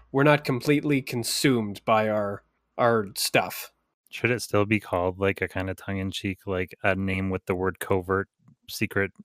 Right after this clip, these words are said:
Speaker 2: plan committee in it, just for the sake of it being obvious and dumb?
Speaker 1: You mean it should be so overt that it's covert?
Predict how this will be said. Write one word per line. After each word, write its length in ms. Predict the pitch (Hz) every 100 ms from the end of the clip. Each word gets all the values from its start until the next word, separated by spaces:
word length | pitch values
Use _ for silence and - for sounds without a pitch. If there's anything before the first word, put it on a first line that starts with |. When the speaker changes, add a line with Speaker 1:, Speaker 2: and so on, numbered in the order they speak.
| - -
Speaker 2:
plan 420 | 107 92 92 92
committee 460 | - 98 92 92
in 120 | 90 104
it, 160 | 110 - _ _ -
just 180 | 87 -
for 100 | 90
the 100 | 87
sake 280 | - 90
of 120 | 95 92
it 160 | 92
being 200 | 92 92
obvious 320 | 92 95 95 104
and 120 | 95
dumb? 260 | 95 104 - _ _ -
Speaker 1:
You 140 | 120
mean 200 | 135 147
it 100 | 139
should 180 | - 135
be 120 | 127
so 340 | 113 - 139 147
overt 520 | 139 135 127 143 147
that 120 | 135
it's 180 | 113 104
covert? 500 | - 135 139 151 180